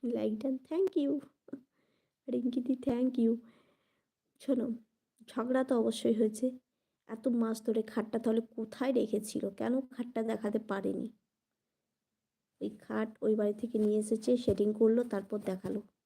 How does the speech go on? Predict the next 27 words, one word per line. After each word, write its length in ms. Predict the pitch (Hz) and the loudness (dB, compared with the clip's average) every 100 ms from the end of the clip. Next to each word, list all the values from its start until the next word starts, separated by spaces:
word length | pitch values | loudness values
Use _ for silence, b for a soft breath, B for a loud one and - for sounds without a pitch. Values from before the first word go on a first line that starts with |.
| _ _ _ _ _ _ _ _ - | _ _ _ _ _ _ _ _ -6
তোমার 280 | 208 220 247 | -2 -2 0
কথাটা 360 | 226 233 226 233 | 0 0 2 4
অনুযায়ী, 420 | 214 220 226 233 - | 6 4 4 2 0
তোমার 320 | 226 220 226 226 | -2 -2 -2 -2
যে 120 | 247 247 | -2 0
কথাটা 320 | 214 214 226 | -2 -2 -2
আমাকে 260 | 220 220 226 | 0 2 2
লিখেছিলে, 640 | 208 208 214 - 226 220 | 0 0 -6 -4 0 2
উম, 100 | 202 233 247 - | 4 2 -2 -4
সত্যি 500 | 247 226 _ - 226 | -6 -6 _ -12 -10
চায়ের 300 | - 196 233 240 | -6 -4 -4 -2
কাপ, 180 | 214 214 _ _ _ _ _ _ _ - | -4 -4 _ _ _ _ _ _ _ -8
উম, 340 | 214 214 208 208 208 _ _ _ _ _ _ _ _ _ _ _ _ _ _ _ - | -2 0 -2 -4 -8 _ _ _ _ _ _ _ _ _ _ _ _ _ _ _ -8
এটা 220 | 220 214 226 | -4 -2 0
তো 160 | 254 254 | 0 -2
শোনা 280 | 262 233 220 | 0 0 0
কথা, 220 | 208 185 202 | 0 -2 0
হ্যাঁ, 180 | 247 311 | 0 2
একদমই 280 | 240 269 277 | 2 2 2
তাই, 180 | 185 190 | -2 -4
শোনা 280 | - 214 196 | -8 -6 -4
কথা। 280 | 202 - 226 233 _ _ _ _ _ _ - | -6 -10 -14 -20 _ _ _ _ _ _ -8
তুমি 180 | 226 240 254 233 | -2 0 0 2
যে 200 | 233 247 254 - _ _ _ _ _ _ - | 4 6 4 0 _ _ _ _ _ _ -8
চায়ের 240 | 196 220 233 | 0 0 0
কাপটা 400 | 196 196 - 214 | -6 -8 -12 -12
সত্যি 580 | 214 269 - _ - | -6 -6 -6 _ -18